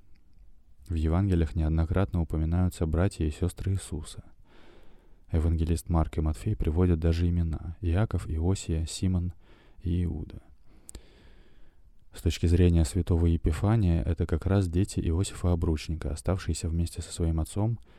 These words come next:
и после того, как он обручился с Девой Марией, и, вероятно, находившиеся рядом с Иисусом в его детские годы. Но есть и другая точка зрения.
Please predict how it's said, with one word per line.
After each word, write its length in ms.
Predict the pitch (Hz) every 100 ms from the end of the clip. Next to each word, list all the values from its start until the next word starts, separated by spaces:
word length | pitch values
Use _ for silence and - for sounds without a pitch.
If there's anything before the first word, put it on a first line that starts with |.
| - -
и 80 |
после 320 | - 82 - 80
того, 180 | 87
как 180 | 101 87
он 120 | 80
обручился 520 | 78 80 - 95 90 80
с 60 |
Девой 260 | 82 90 90
Марией, 600 | 95 90 78 76 - - - - - - - - - -
и, 80 | -
вероятно, 400 | 82 78 90 95
находившиеся 720 | 82 82 80 90 - 80 -
рядом 280 | 85 87 85
с 100 | -
Иисусом 380 | 87 101 - 82
в 20 |
его 240 | 80 80 87
детские 460 | 90 - - 82
годы. 400 | - 110 - 80 - - - - - - - - - - - - - - - - - - -
Но 80 | 87
есть 200 | 101 -
и 40 |
другая 400 | 101 98 95 85
точка 320 | 82 - -
зрения. 560 | 80 85 76 76 -